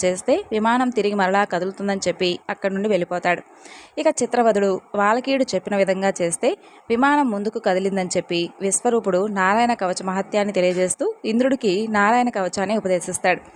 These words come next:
నారాయణ కవచ ప్రభావంతో ఇంద్రుడు అసురులపైకి దండెత్తి అమరావతిని స్వాధీనం చేసుకుంటాడు. ఇక ఇంద్రుడు విశ్వరూపుడితో అమరావతిలో ఉన్నటువంటి భాగ్యాలను ఆనందించ-, ఆనందించమని చెబితే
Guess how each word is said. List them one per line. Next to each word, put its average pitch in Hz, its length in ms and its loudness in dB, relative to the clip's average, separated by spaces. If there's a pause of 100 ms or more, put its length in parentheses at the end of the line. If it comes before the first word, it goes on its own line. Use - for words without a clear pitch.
(360)
నారాయణ 262 440 2
కవచ 254 320 -4
ప్రభావంతో 202 600 2 (100)
ఇంద్రుడు 202 480 2 (100)
అసురులపైకి 202 540 -2
దండెత్తి 180 500 0 (160)
అమరావతిని 208 640 0
స్వాధీనం 190 540 -2
చేసుకుంటాడు. 180 540 0 (480)
ఇక 247 100 4
ఇంద్రుడు 233 640 2
విశ్వరూపుడితో 196 840 0 (100)
అమరావతిలో 240 640 2
ఉన్నటువంటి 202 380 -2
భాగ్యాలను 190 680 2
ఆనందించ-, 196 720 -2
ఆనందించమని 208 720 -2
చెబితే 220 320 0